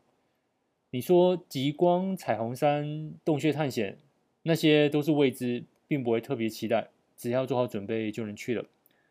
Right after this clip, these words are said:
突然在脑海中想到，如果真的可以出国，想要去日本的丰岛美术馆，完成心中的遗憾。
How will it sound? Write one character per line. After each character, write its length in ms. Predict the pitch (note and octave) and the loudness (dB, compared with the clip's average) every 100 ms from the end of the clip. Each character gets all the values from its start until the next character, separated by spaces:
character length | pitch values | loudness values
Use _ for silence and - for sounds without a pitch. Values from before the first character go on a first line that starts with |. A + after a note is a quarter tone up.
| _ _ _ _ _ _ _ | _ _ _ _ _ _ _
突 120 | - | 2
然 360 | B2 A#2 A#2+ C#3 _ | 4 4 0 -10 _
在 260 | D#3 D3 C3 | 0 0 0
脑 120 | B2 | 0
海 160 | B2+ | 0
中 280 | A2+ A#2+ B2 | 0 -2 -4
想 200 | A#2+ A2 | -6 -2
到， 140 | A#2 A#2 | 0 -2
如 100 | A#2+ | -2
果 120 | C3+ | -4
真 220 | - E3+ | -2 -2
的 80 | F#3+ | 0
可 140 | C#3+ | 0
以 40 | A#2+ | 0
出 160 | B2+ | -2
国， 360 | A#2+ G#2+ F#2+ - _ | -2 0 -2 -6 _
想 160 | - G#2+ | -4 -4
要 80 | |
去 160 | A2+ C3 | -4 -4
日 140 | C3 | -2
本 220 | C3 G#2+ G2+ | -2 -4 -4
的 160 | G2+ | -6
丰 240 | G2 C3 B2 | -6 -6 0
岛 120 | A2 | 0
美 140 | G#2+ | -2
术 140 | G2+ A#2 | -6 -4
馆， 200 | G#2 - _ _ _ _ _ _ | -4 -4 _ _ _ _ _ _
完 200 | C#3 C#3+ | 4 4
成 560 | D3+ C#3+ C3+ C#3 C#3+ D3+ | 4 4 4 2 -2 -2
心 200 | - D#3 | 0 2
中 200 | D#3 D3+ | 2 2
的 80 | C3+ | 2
遗 140 | B2 | 0
憾。 300 | - D#3 A2+ | 0 0 0